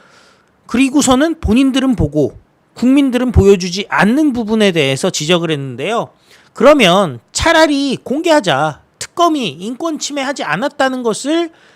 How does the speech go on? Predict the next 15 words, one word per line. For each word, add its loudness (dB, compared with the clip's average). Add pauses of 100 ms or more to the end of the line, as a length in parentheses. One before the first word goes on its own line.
(180)
변호해주기 2
위해서 4
지금 0 (400)
열람하러 4
갔다라고 2
한다면은 -2 (220)
오히려 -2
다 0
보여주고 -2 (280)
공개하는 4
게 2
맞다고 2
본다라고 4
얘기를 0
했습니다. 0